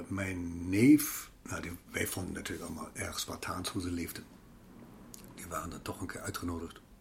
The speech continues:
op kazernebezoek bij de Russische vrienden. En, ja, die waren blij dat ze eindelijk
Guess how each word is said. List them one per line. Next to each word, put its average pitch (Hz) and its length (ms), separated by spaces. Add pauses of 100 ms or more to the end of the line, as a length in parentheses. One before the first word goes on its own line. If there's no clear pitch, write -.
(160)
op - 300
kazernebezoek 87 920
bij 82 140
de 80 160
Russische - 380
vrienden. 113 440 (2000)
En, 85 460 (340)
ja, 85 200
die 92 160
waren 85 520 (540)
blij 92 240
dat 85 120
ze - 80
eindelijk 90 240